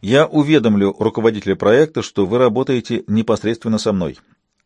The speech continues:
Он будет поддерживать ваши действия, не задавая лишних вопросов. «Понимаю», — кивнул доктор Чанг, хотя на самом деле ничего не понял. Этот разговор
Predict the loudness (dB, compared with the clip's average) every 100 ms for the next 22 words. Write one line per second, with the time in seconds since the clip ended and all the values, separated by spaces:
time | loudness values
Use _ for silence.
0 | _ 0 0 2 0 0 0 0 2 2
1 | 2 -4 -2 -2 -2 -4 -6 -4 -4 0
2 | -2 0 0 2 0 -2 -6 -6 -2 -4
3 | -4 -16 _ _ _ _ _ _ _ -6
4 | -4 -4 -6 -10 -14 -20 -8 -4 -2 -2
5 | -2 -6 -6 -8 -4 -4 -4 -12 -10 -6
6 | -4 -2 -2 -4 -4 -4 -4 -4 -2 -4
7 | -6 -8 -6 -4 -6 -10 -12 -14 -20 _
8 | _ _ -20 -20 -20 _ _ _ -2 0
9 | 2 2 0 2 2 2 2 0